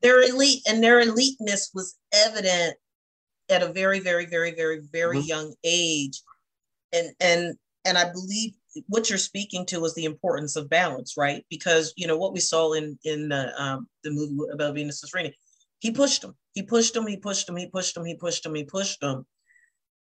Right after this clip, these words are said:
Speaker 1: But there still has to be balance. There has to be, because what ends up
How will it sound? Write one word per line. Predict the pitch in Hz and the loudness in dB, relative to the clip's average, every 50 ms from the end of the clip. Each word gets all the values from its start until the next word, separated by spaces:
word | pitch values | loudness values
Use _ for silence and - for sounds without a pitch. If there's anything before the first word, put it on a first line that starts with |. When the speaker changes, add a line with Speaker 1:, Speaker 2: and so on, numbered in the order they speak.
| _ _ _ _ _ _ 160 | _ _ _ _ _ _ 0
Speaker 1:
But | 196 196 196 196 | 0 0 2 2
there | 196 196 | 2 2
still | 185 - - - - 208 214 220 220 220 | 2 2 0 0 -2 -2 0 0 -2 -2
has | 208 202 185 185 180 - - | -2 -2 -2 -2 -2 -4 -8
to | - - 170 165 | -10 -10 -12 -12
be | 156 147 151 175 180 180 175 170 165 156 147 - _ _ _ _ _ _ _ _ _ _ _ | -12 -12 -10 -8 -6 -6 -4 -6 -6 -8 -10 -12 _ _ _ _ _ _ _ _ _ _ _
balance. | 139 160 156 156 139 - - - _ - - - - _ | 0 2 2 2 0 -2 -6 -12 _ -18 -18 -18 -8 _
There | - 175 170 170 | 0 0 0 0
has | - - 196 202 233 233 - | 0 0 0 0 0 0 -4
to | - 160 147 | -8 -8 -8
be, | 139 135 135 - 147 | -6 -6 -8 -8 -8
because | 151 151 - - 160 151 156 160 | -10 -8 -4 -2 -4 -4 -4 0
what | 165 185 202 196 - - | 2 2 2 2 0 -4
ends | 185 185 185 180 170 180 | -2 -2 -2 -2 -2 -2
up | 175 160 - | -2 -4 -4